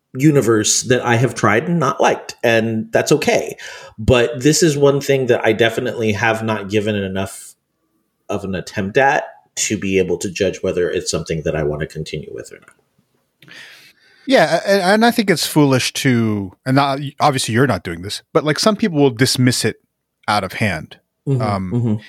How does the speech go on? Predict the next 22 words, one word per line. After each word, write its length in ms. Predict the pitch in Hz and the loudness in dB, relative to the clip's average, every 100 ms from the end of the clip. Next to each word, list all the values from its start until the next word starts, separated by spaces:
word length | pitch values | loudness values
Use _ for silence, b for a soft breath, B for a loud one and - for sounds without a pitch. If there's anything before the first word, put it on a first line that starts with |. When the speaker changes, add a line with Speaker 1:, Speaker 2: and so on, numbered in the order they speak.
| B | B
Speaker 2:
and 120 | 113 117 | -4 -2
it's 80 | |
just 180 | - 123 | -2 0
like, 220 | 123 - - | -2 -4 0
"Yeah, 240 | 190 135 | 2 2
I 200 | 82 139 | 2 0
don't 320 | 131 139 139 | 2 0 0
like 280 | 117 117 - | 0 -2 -2
anime." 340 | 107 110 95 85 | -4 -4 -4 -10
I 80 | - | -8
was 100 | 123 | -6
like, 100 | 131 156 | -4 2
"Well, 340 | 151 143 143 _ _ _ _ - - 143 | 4 4 0 _ _ _ _ -20 -10 0
that's 240 | 190 - | 0 2
weird 300 | 151 180 165 | 4 4 4
for 80 | - | -2
you 80 | 143 | -4
to 80 | 120 | -2
say 240 | - 123 | -2 -2
if 160 | 113 - | -4 -4
you 120 | 117 | -4
like 260 | 107 104 | -2 -4